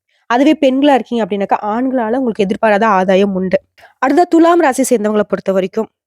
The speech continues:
உங்களுடைய பிள்ளைகளால பள்ளிக்கூடத்துல நடந்த சில பிரச்சனைக்கு நீங்க சமாதானத்துக்கு போக வேண்டிய ஒரு சூழல் ஏற்படுங்க. இதனால பிள்ளைகளை வந்து கண்டிச்சு வளர்த்துக்கோங்க. அவங்களுடைய செயல்பாடுகள்ல ஒரு கண்ணு இருக்கட்டும். அடுத்து அவங்களுடைய எதிர்காலத்தை கருத்துல கொண்டு கொஞ்சம் நிலம் வாங்கி வைக்கலாம் அப்படிங்கிற ஒரு போக்கு வருங்க.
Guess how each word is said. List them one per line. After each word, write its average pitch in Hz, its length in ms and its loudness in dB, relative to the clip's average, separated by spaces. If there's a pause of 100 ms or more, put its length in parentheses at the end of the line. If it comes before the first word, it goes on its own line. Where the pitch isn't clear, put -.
(160)
உங்களுடைய 233 260 -2
பிள்ளைகளால 247 560 2 (400)
பள்ளிக்கூடத்துல 254 580 0
நடந்த 214 240 -2
சில 226 200 -2
பிரச்சனைக்கு 220 720 0
நீங்க 240 200 0 (100)
சமாதானத்துக்கு 233 640 0
போக 202 160 -4
வேண்டிய 196 220 -4
ஒரு 214 80 -2
சூழல் 196 320 -2
ஏற்படுங்க. 180 520 -2 (320)
இதனால 240 220 2 (120)
பிள்ளைகளை 269 420 2
வந்து 214 280 -4
கண்டிச்சு 196 380 -4
வளர்த்துக்கோங்க. 185 580 -2 (400)
அவங்களுடைய 285 440 2
செயல்பாடுகள்ல 277 760 2
ஒரு 208 240 0
கண்ணு 185 200 -4
இருக்கட்டும். 185 460 -4 (420)
அடுத்து 277 220 0
அவங்களுடைய 320 200 2
எதிர்காலத்தை 277 540 0
கருத்துல 214 240 -6
கொண்டு 196 360 -10 (320)
கொஞ்சம் 220 260 -2
நிலம் 220 260 2
வாங்கி 240 200 2
வைக்கலாம் 202 340 -2
அப்படிங்கிற 196 320 -2
ஒரு 190 220 -2
போக்கு 240 320 0
வருங்க. 185 320 0